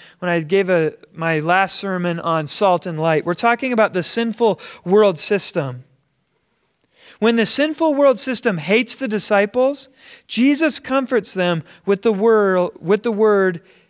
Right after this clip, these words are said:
or that the world hated me before it hated you. Don't be surprised, men. If the world hates you, you know that it has hated me. And in light of what we just read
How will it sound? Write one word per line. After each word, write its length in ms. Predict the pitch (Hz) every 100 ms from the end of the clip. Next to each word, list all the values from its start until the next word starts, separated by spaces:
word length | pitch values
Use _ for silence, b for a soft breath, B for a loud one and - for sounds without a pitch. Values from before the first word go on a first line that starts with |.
| b
or 100 | -
that 180 | 175 190
the 100 | 190
world 360 | 170 220 233 208
hated 400 | 165 220 220 180
me 340 | 185 233 214
before 360 | 165 151 190 175
it 40 |
hated 280 | 175 170 151
you. 320 | 160 175 143 - B -
Don't 260 | 240 285
be 140 | 285 277
surprised, 760 | - 214 - 226 220 202 -
men. 320 | 156 143 143 - B
If 160 | 185 -
the 120 | 208
world 340 | 196 247 262
hates 480 | 240 269 254 233 - _ -
you, 560 | 190 226 196 156 151 - B
you 220 | 190 220
know 280 | 214 226 202
that 140 | 180
it 140 | 170 160
has 140 | 156
hated 340 | 180 165 151
me. 360 | 143 147 135 127 _ _ _ _ _ _ _ _ _ _ _ _ _ _ _ _ _ B B
And 140 | 226
in 160 | 247 220
light 340 | 220 254 339
of 140 | 330 233
what 160 | 233
we 140 | 214 196
just 260 | 220 -
read 540 | 180 208 240 160 143